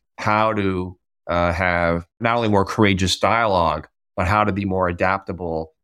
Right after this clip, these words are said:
and also how to work with different personalities so that, that, that there can be healthy conflict and, frankly, better discussions, better decisions, and better inclusion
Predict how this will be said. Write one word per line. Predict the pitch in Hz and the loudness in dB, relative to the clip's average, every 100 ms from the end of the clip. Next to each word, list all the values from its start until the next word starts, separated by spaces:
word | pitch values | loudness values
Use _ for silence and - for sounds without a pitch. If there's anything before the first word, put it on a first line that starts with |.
| _ | _
and | 90 | 0
also | 95 104 101 | 2 2 0
how | 90 | 0
to | 92 | 0
work | 90 101 101 | 0 -2 -2
with | 92 | -8
different | 90 92 87 | -8 -10 -6
personalities | 90 85 - 87 92 92 85 78 76 - _ - | -4 -4 -4 -2 0 0 -2 -4 -8 -12 _ -12
so | - | -4
that, | 90 90 - | -2 -2 -4
that, | 87 87 90 | -6 -6 -6
that | 80 | -8
there | 85 | -8
can | 82 92 | -8 -8
be | 90 101 95 85 85 _ _ - | -4 -2 -2 -4 -8 _ _ 0
healthy | 107 107 98 | 0 0 -4
conflict | - 90 82 - 85 82 | -2 0 0 -2 -4 -4
and, | 80 | -8
frankly, | - 92 90 87 | -2 -2 -2 -6
better | 80 87 87 | -4 -2 -2
discussions, | 85 90 - 82 80 82 78 | -2 -6 -2 -2 -2 -8 -6
better | 85 85 | -4 -4
decisions, | 80 82 90 82 80 78 - - _ _ | -4 -6 -4 -4 -6 -10 -12 -18 _ _
and | 90 85 | -6 -2
better | 98 95 87 82 | 0 2 0 -2
inclusion | 82 - 110 110 - 76 76 | -6 0 2 2 0 -6 -10